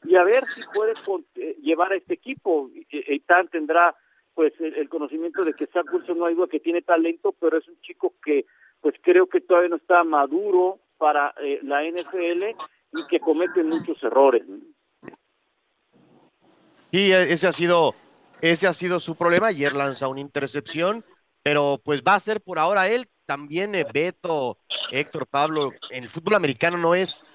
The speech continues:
Speaker 2: no es como en el béisbol, ¿no? Que, pues, juega jardín izquierdo, ¿no?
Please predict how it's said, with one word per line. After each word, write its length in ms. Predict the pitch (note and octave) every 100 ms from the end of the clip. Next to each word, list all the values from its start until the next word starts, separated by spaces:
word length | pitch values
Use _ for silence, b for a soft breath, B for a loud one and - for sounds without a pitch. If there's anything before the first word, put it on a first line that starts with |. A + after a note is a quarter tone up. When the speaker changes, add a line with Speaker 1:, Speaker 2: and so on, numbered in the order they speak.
| _ -
Speaker 2:
no 80 | E3+
es 100 | F3+
como 220 | A#3+ G3
en 40 | D#3+
el 100 | E3
béisbol, 420 | G3+ E3 A3 A#3+
¿no? 160 | A#3
Que, 140 | - D#3+
pues, 260 | - E3+ _ _ B2
juega 280 | - G#3 A3
jardín 340 | E3+ D#3+ G3
izquierdo, 460 | A3+ - F#3 G#3+ E3+
¿no? 240 | F#3 A3